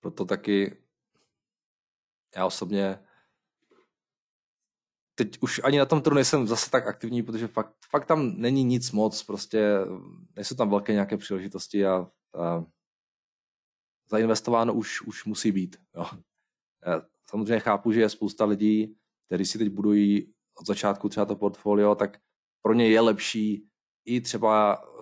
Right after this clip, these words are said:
do tohoto trhu vstupovat za cenu, že prostě může přijít nějaká korekce, protože vy to nevíte, jestli ta korekce přijde, a jak už jsem říkal dřív, tak to není nic horšího, než v tom trhu nebýt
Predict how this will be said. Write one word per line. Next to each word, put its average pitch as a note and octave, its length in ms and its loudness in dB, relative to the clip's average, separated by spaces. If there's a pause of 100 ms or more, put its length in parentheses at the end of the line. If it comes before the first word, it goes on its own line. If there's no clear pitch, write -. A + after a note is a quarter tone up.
(100)
do G#2 100 -4
tohoto A2 360 0
trhu A2+ 180 -6
vstupovat G#2 680 -4 (220)
za G#2 100 -2
cenu, A2 280 -2
že G2+ 80 -4
prostě G2+ 280 -10
může G#2 180 -6
přijít G#2 180 -10
nějaká G#2 240 -2
korekce, G2+ 360 -2
protože G2+ 180 -2
vy G#2+ 100 0
to A2+ 100 0
nevíte, G2 280 0
jestli G2 120 -8
ta G2+ 80 -10
korekce G2+ 300 -4
přijde, G#2 320 0
a G2 80 4
jak F#2+ 100 0
už F#2 100 -10
jsem G#2+ 140 -8
říkal G2 260 -2
dřív, G2+ 260 -4
tak F#2+ 180 -6
to - 60 -8
není G#2 120 2
nic F#2+ 100 0
horšího, F2+ 360 -4
než F#2 140 -6
v - 40 -20
tom F#2+ 140 -8
trhu G2+ 200 -4
nebýt F#2 420 -2